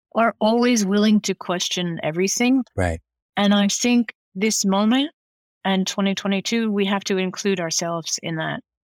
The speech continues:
Speaker 1: I think we have to question everything we automatically do, everything we think, and think about how to be in the world in a way that supports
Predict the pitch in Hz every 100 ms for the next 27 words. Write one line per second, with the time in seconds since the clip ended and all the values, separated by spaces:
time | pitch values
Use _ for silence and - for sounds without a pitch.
0 | - 175 196 202 185 180 185 190 - 196
1 | - 185 180 - _ _ _ _ _ 196
2 | 208 202 - 196 190 190 160 185 180 180
3 | 180 - _ _ _ - 202 202 190 185
4 | 185 185 180 196 196 196 - 180 190 190
5 | 180 175 196 196 202 - _ _ _ -
6 | 196 - 240 226 214 202 196 196 185 160
7 | 196 196 202 180 185 175 180 190 190 185
8 | 180 175 175 170 175 165 - - - -
9 | 175 - -